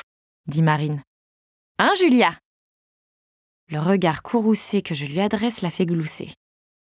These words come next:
Je vais la noyer. « En tout cas, »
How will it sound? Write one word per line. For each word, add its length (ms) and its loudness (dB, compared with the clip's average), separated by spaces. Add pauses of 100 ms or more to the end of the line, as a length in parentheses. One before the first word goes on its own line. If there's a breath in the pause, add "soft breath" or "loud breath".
(180)
Je 160 -4
vais 120 2
la 120 2
noyer. « 360 -2 (1600)
En 100 -2
tout 140 -10
cas, » 260 2